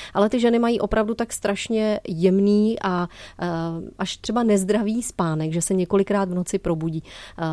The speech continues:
to asi s chrápáním vlastně a s tím, že se ta žena budí, nemá nic společného.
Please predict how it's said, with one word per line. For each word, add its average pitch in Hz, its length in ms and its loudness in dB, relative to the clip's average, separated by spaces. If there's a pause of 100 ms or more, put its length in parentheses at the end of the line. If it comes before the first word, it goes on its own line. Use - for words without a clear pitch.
(240)
to - 120 -2
asi 226 180 -2
s - 60 -6
chrápáním 208 640 2
vlastně 220 560 0
a 202 80 -4
s - 100 -10
tím, 208 160 2
že 202 100 -2
se 214 100 -4
ta 220 100 -2
žena 220 200 0
budí, 214 240 0
nemá 220 220 2
nic 240 160 -2
společného. 156 720 -6